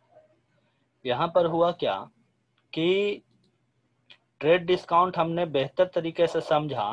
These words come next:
Trade discount बस यही आपका theory है। Trade discount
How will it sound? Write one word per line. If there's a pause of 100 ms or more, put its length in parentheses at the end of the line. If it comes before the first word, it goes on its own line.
(340)
Trade
discount
बस
यही
आपका
theory
है। (600)
Trade
discount